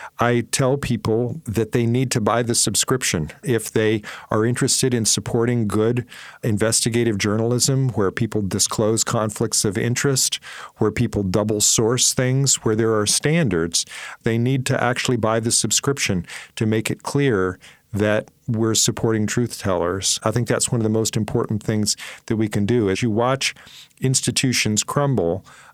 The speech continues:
make donations to the ones that you believe in. Help out the people who are trying to get the word out. I think that's very important. And those are things that I've done myself. I've engaged in conversations with people who disagree with me,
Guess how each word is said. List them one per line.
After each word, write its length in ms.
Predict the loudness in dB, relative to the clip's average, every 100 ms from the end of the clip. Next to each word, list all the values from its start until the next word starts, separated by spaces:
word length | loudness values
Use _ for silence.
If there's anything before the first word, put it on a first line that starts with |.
| -4
make 300 | 0 0 0
donations 680 | 0 2 2 2 0 0 0
to 100 | 0
the 120 | 2
ones 280 | 2 0 0
that 140 | -2
you 120 | -2 0
believe 400 | 0 2 0 0
in. 200 | -2 -2
Help 340 | 0 0 2
out 320 | 0 0 -2
the 80 | -4
people 440 | -2 -2 0 -2 -4 -16 -6
who 120 | -2
are 80 | 0
trying 320 | 0 0 0
to 380 | 0 0 0 0
get 220 | 0 -2
the 100 | -2
word 260 | 0 0 0
out. 240 | 0 -2
I 120 | -4
think 180 | -2 -2
that's 240 | 0 0 0
very 300 | 2 2 2
important. 480 | 0 -2 -2 -4 -8 -14 -4
And 220 | 0 2
those 220 | 2 2
are 100 | 2
things 400 | -2 0 0 2
that 100 | 2
I've 160 | 2 2
done 200 | 0 2
myself. 640 | 0 0 2 2 0 -4 -2
I've 320 | 0 0 0
engaged 520 | -2 0 2 2 0 -2
in 80 |
conversations 800 | -2 0 0 0 2 0 0 -2
with 120 | -4 -2
people 260 | -2 0
who 80 | -2
disagree 460 | 0 0 0 0 0
with 200 | 0 -2
me, 220 | -2